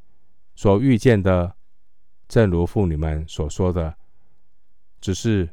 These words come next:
没有看见他。刚刚所读的这段经文，耶稣透过一个问题，引导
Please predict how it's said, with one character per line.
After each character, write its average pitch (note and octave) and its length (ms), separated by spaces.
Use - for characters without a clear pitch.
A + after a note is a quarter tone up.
没 F2+ 160
有 E2+ 160
看 E2 260
见 D2+ 240
他。 D2 280
刚 C#3 160
刚 D3 160
所 F#2+ 180
读 F#2 140
的 F#2 100
这 G#2+ 100
段 F#2+ 220
经 F#2+ 180
文， E2 380
耶 G#2+ 140
稣 G2+ 280
透 G2+ 180
过 F2+ 160
一 E2+ 40
个 E2+ 120
问 F2+ 220
题， D#2+ 360
引 C3+ 220
导 F2+ 440